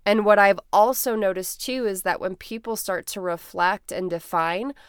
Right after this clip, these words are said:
on what it is that they define enough as, is that it doesn't meet enough by their standards. It's enough by someone else's standards and expectations.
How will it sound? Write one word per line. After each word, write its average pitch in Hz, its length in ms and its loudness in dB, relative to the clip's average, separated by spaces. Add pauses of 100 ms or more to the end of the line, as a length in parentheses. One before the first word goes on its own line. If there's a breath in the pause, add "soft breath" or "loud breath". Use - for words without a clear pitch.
(240 loud breath)
on 196 220 2
what 185 240 2
it 202 140 -2
is 190 300 0
that 190 160 -6
they 180 120 -4
define 175 640 -4
enough 170 440 -6
as, 190 480 -4 (720)
is 220 160 0
that 226 280 2 (160)
it 226 200 0
doesn't 247 540 2 (220)
meet 208 300 -4
enough 185 460 0
by 170 180 0
their 160 300 -4
standards. 277 800 -6 (460)
It's 226 220 6
enough 214 540 2
by 247 140 -2
someone 190 440 -4
else's 185 380 -6
standards 175 560 -4
and 170 140 -10
expectations. - 960 -12